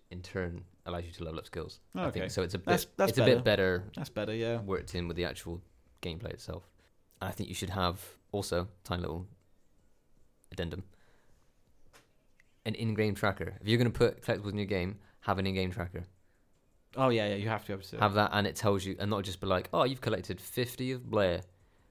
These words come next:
Speaker 1: Like, uh, okay, what, what level do I need to go in? What, where am I missing this? 'Cause if I've just got a s-, if I've got to watch, like, a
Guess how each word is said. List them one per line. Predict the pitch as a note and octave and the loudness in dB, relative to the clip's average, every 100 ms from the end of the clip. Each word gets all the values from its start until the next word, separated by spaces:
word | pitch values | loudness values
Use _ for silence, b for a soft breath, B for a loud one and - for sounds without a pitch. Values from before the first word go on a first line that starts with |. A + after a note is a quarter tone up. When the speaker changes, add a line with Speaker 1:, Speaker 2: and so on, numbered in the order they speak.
| _ | _
Speaker 1:
Like, | - F#2+ - - - - _ _ - - | -2 -2 -2 -8 -20 -20 _ _ -14 -2
uh, | G#2+ - | 0 0
okay, | G#2 G2+ G#2+ - _ | 4 4 2 -2 _
what, | - G2 G2 - _ _ _ _ | -2 -2 -2 -8 _ _ _ _
what | - G2+ F#2 | -6 -2 2
level | G2 F#2 F2+ F2+ | 2 2 -2 -2
do | F#2 | -2
I | |
need | F#2 | -2
to | F2 | -2
go | F#2 | 0
in? | F2+ E2 | 0 0
What, | F#2+ E2 | 0 4
where | F#2+ | 4
am | F#2 | 4
I | |
missing | F2+ F2+ E2 | 2 -2 -8
this? | E2 - | -8 -10
'Cause | - | -8
if | F2+ | 0
I've | G#2 G2+ | 0 0
just | G#2 | -2
got | |
a | D#2+ | -4
s-, | - - | -4 -8
if | - A2+ | 2 4
I've | G#2 | 4
got | G#2+ | 2
to | |
watch, | G#2+ G#2+ E2+ | 2 2 2
like, | |
a | F2 | -4